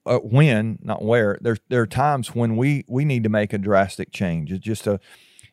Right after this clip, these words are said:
it, it, it, as you look at your schedule right now, this might be a time for you to do some serious evaluating. We said a couple days ago,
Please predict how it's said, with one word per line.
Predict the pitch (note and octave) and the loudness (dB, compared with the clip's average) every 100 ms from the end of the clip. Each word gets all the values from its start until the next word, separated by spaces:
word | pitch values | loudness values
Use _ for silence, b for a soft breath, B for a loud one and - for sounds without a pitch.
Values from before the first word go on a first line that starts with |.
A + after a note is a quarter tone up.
| _ - | _ -12
it, | - | -8
it, | B2 A#2+ | -6 -6
it, | A#2 - - | -8 -16 -12
as | A2 G2 | -10 -4
you | D3 | -4
look | D3 E3+ | -2 -2
at | F#3+ | -2
your | E3 | -4
schedule | - D3+ D#3+ A#2 | 0 0 2 0
right | G#2+ F#2 | -2 -2
now, | G2 F#2+ | -2 -2
this | A#2 - | -4 -4
might | C3+ G#2 | -8 -4
be | A#2 | -2
a | G#2+ | -2
time | - A#2+ A2 G2 | -2 -2 -2 -4
for | |
you | G#2+ G#2 | -6 -4
to | |
do | G2 | -4
some | F#2+ - | -6 -10
serious | - B2 C3+ C#3+ | -6 -2 -2 -2
evaluating. | G#2 A2+ A2+ A2+ G2 F#2 F#2+ G2 | 0 2 4 2 0 -2 -2 -4
We | G#2+ | -4
said | - C3 A#2+ | 0 2 2
a | - | 0
couple | A#2 - | -4 -2
days | G#2 C3+ A2 | -2 -2 -2
ago, | A2 G2+ | -2 -2